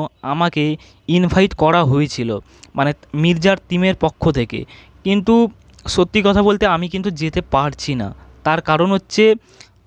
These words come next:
আমার বাড়ি থেকে ওখানে যেতে, মানে যেখানে টিজারটা লঞ্চ হবে, প্রায় তিন ঘন্টা সময় লাগবে। তো বুঝতেই পারছেন তিন ঘন্টা মানে আমি কিন্তু চলে যাব, অ-,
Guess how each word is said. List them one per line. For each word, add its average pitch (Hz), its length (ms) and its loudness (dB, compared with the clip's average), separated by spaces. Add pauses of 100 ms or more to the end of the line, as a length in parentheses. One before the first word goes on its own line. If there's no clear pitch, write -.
আমার 190 360 0
বাড়ি 190 240 0
থেকে 165 300 -4 (400)
ওখানে 185 420 0
যেতে, 151 400 -2
মানে 156 240 -2
যেখানে 156 340 0 (100)
টিজারটা 165 360 2
লঞ্চ 156 360 2
হবে, 147 220 0 (420)
প্রায় 202 220 2 (120)
তিন 196 240 0
ঘন্টা 190 300 0
সময় 170 380 0
লাগবে। 127 460 -2 (540)
তো 151 80 2
বুঝতেই 180 400 2
পারছেন 220 300 0 (120)
তিন 196 220 0
ঘন্টা 196 300 2
মানে 202 260 2 (420)
আমি 196 200 -2
কিন্তু 233 180 0
চলে 202 320 2
যাব, 120 200 0
অ-, 107 120 -10